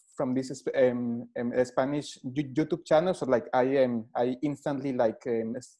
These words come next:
um, I started following Wycombe and all that. So, so yeah, like, uh, from maybe February, January, I, like, um, started,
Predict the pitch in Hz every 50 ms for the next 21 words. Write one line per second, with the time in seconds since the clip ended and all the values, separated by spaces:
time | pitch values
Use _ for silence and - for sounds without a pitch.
0 | - 127 120 113 110 117 117 123 127 117 - - 131 120 131 143 143 139 131 _
1 | _ _ _ _ - 139 135 143 139 135 135 127 143 170 175 170 - 170 165 156
2 | 156 151 - - 123 131 120 127 131 139 139 151 170 185 190 - - 131 120 113
3 | 110 110 - _ _ _ _ _ _ _ - - 123 123 139 135 127 131 123 113
4 | 117 - 120 117 117 120 120 - _ _ _ _ - 139 131 127 127 123 123 127
5 | 123 127 131 135 143 143 151 147 139 139 - - 147 147 151 165 165 165 160 156
6 | 156 156 151 147 135 127 - 120 127 131 139 156 156 160 165 165 - 123 117 120
7 | 127 131 120 127 127 113 113 113 110 - _ _ _ - 131 127 127 135 135 127
8 | 117